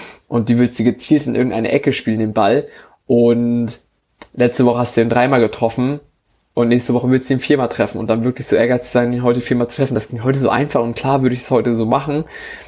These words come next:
aber früher war das einfach, da hat man mehr auf sein Talent, glaub ich, geachtet, als irgendwie auf diesen Wachstum und wirklich sich zu verbessern,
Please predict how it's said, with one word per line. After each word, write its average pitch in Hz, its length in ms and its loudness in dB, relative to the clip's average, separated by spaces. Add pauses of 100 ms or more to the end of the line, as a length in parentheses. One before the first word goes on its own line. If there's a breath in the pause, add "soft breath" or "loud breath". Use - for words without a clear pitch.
(120 loud breath)
aber 113 200 0
früher 127 280 2
war 120 140 2
das 120 120 0
einfach, 117 760 -2 (420)
da - 100 -10
hat 123 140 -6
man 120 120 2
mehr 123 200 4
auf 120 60 -2
sein 110 160 0
Talent, 113 280 0
glaub - 180 0
ich, 123 100 -10
geachtet, - 340 -4
als - 180 -2
irgendwie 117 380 0
auf 110 180 -4
diesen 110 320 0
Wachstum - 540 -2
und 110 200 -4
wirklich - 280 -4
sich - 340 -4
zu - 100 -4
verbessern, 104 540 0